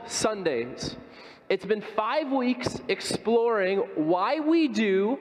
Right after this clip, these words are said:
what we do as a Christian church, specifically on Sundays. So we started off by coming together and asking the question, "Why do we gather? Why do you show up here?"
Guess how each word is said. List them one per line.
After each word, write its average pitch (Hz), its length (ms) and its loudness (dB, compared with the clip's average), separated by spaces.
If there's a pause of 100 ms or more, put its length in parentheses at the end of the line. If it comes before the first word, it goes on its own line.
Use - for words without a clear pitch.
(300)
what 131 500 2
we 247 220 2
do 180 340 4 (140)
as 196 300 -2
a 254 100 0
Christian 262 680 -2
church, 180 520 -2 (260)
specifically 208 920 -4
on 156 440 -2 (260)
Sundays. 123 680 -6 (340)
So - 140 -4
we 214 80 -2
started 247 400 -2
off 233 260 -2
by 190 160 0
coming - 380 -4
together 214 500 -2
and 185 120 -2
asking 208 420 -4
the 196 60 -4
question, 220 340 -4 (240)
"Why 175 240 0
do 226 160 -4
we 226 120 -2
gather? 196 560 -2 (380)
Why 185 300 0
do 247 160 -2
you 254 220 0
show 214 520 -2
up 226 240 -2
here?" 117 560 -6